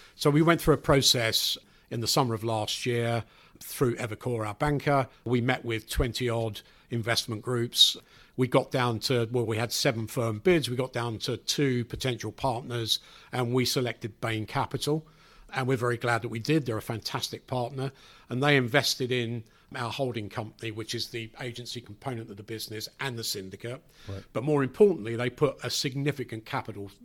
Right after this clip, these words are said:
Speaker 1: sum behind the syndicate. And then this year we've added Ontario Teachers' Pension Plan, who have come alongside our main syndicate with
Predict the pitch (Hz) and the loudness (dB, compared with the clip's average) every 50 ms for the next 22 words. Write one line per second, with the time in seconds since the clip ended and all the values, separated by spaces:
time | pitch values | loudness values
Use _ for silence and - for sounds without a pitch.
0 | - - - - 139 110 98 95 92 95 92 _ _ - - _ - - 117 90 | -8 -2 0 0 0 0 -4 -6 -12 -14 -16 _ _ -20 -20 _ -8 -6 -6 -4
1 | 120 113 104 98 95 - - 131 101 92 98 - - 104 - _ _ _ _ - | -4 -6 -6 -6 -6 -4 -4 -4 -6 -8 -12 -12 -14 -14 -16 _ _ _ _ -16
2 | - 120 120 127 127 135 139 156 151 - - 139 135 123 127 127 123 131 123 113 | -8 -4 -2 0 2 4 6 6 4 4 2 2 2 2 2 2 2 2 2 2
3 | 110 110 110 104 - - - 147 123 - - 139 123 113 110 104 - - 127 107 | 0 -2 -4 -6 -8 -12 -10 -10 -6 -4 -2 -2 -2 -2 -4 -4 -4 -6 -8 -6
4 | - 113 - - - 143 131 110 - - 104 95 - - 110 95 82 90 95 117 | -8 -10 -10 -8 -4 -4 -4 -4 -4 -8 -8 -10 -12 -12 -12 -12 -12 -12 -12 -14
5 | 117 _ - - - - - - 127 117 - - - 139 131 127 123 113 110 107 | -14 _ -20 -20 -20 -18 -8 -6 -6 -6 -4 -4 -2 -2 0 0 -2 -2 -2 0
6 | - - 135 123 120 113 110 107 101 _ - - 107 113 113 123 151 160 147 131 | 0 0 0 0 -2 -4 -6 -6 -10 _ -8 -8 -6 -6 -4 0 0 2 2 2
7 | - - 123 107 92 90 - 104 110 127 - - 120 113 113 113 107 107 98 - | 0 -2 -2 -4 -6 -8 -8 -8 -8 -10 -10 -10 -8 -6 -4 -4 -4 -6 -8 -12